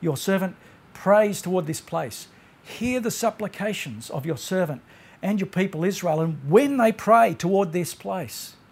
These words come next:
hear from heaven, your dwelling place.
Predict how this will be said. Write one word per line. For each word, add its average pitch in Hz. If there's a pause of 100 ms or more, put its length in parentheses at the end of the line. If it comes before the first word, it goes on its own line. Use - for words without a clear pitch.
(640)
hear 208 (180)
from 160
heaven, 147 (160)
your 151
dwelling 170
place. -